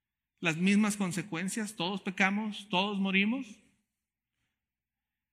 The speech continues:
Jesús decía ahorita a Mateo, cuando va a orar, se arrodilla,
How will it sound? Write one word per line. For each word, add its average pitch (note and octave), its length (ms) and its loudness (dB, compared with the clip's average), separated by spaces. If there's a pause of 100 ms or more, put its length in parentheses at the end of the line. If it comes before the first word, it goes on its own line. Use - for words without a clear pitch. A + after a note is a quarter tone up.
(1400)
Jesús A3 920 0 (320)
decía F#3+ 300 0
ahorita G3+ 280 -2
a - 20 0
Mateo, F#3 520 -2 (520)
cuando E3 580 -4
va E3+ 140 2
a F#3 60 2
orar, F3+ 460 0 (1800)
se D#3 80 -6
arrodilla, F#3 640 2